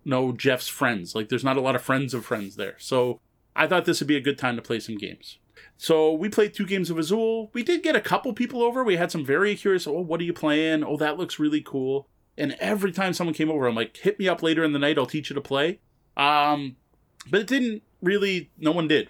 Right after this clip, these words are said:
right? Uh, at that point, no one else seemed really all that interested in playing games. Now, again, most of the people there were, of course, family who knew each other, so there was a lot of people just catching up with each other, whereas we were kinda left out of that. So,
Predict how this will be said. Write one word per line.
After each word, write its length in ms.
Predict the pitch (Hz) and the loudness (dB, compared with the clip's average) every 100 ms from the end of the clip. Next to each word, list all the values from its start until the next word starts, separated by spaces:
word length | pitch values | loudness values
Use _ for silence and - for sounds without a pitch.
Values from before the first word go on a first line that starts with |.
| - | 0
right? 300 | 127 170 - | 0 0 -2
Uh, 440 | 143 151 143 143 120 - - - _ 151 | 0 2 2 0 -4 -10 -20 -20 _ -2
at 140 | 156 | 0
that 200 | 196 196 | 0 -2
point, 260 | 202 196 170 | -4 -4 0
no 120 | 160 | 0
one 140 | 180 | 2
else 220 | 165 165 | 2 0
seemed 280 | - 160 147 | -2 -4 -4
really 260 | 123 139 143 | -4 -2 0
all 140 | 135 139 | 0 0
that 140 | 131 | -2
interested 300 | 135 - 135 | -4 -8 -12
in 60 | 127 | -8
playing 240 | 135 135 | -6 -4
games. 360 | 131 131 135 - _ _ - | -4 -4 -6 -12 _ _ -2
Now, 100 | 170 | 2
again, 300 | 175 240 185 | 4 2 2
most 200 | 151 170 | 2 2
of 40 | |
the 60 | 151 | -2
people 200 | 160 156 | -2 0
there 280 | 117 120 143 | 2 4 4
were, 260 | 127 127 127 | 2 2 2
of 120 | 117 | 0
course, 240 | - 131 | 0 -2
family 400 | - 117 127 143 | 0 -2 0 -2
who 180 | 147 127 | -2 -2
knew 160 | 110 123 | 0 0
each 160 | 143 139 | 0 -2
other, 280 | 135 147 | 0 0
so 220 | 135 135 120 | 0 -2 -2
there 100 | 123 | -4
was 140 | 123 | -2
a 60 | 123 | -4
lot 280 | 110 123 | -2 -2
of 60 | 120 | -2
people 220 | 135 127 | -4 -4
just 180 | 117 - | -6 -6
catching 340 | - - 120 | -4 -4 -2
up 200 | 117 135 - | -2 -2 -2
with 160 | 135 | -4
each 180 | 135 123 | -2 -4
other, 340 | 135 135 151 - _ _ _ | -2 0 -2 -4 _ _ _
whereas 340 | 135 135 131 | 2 2 2
we 100 | 135 | 0
were 60 | 131 | -2
kinda 220 | 139 123 | -2 -2
left 200 | 127 131 | -2 0
out 140 | 165 123 | 2 2
of 60 | |
that. 240 | 101 95 - | -2 -6 -4
So, 420 | 127 120 120 | -4 -2 -4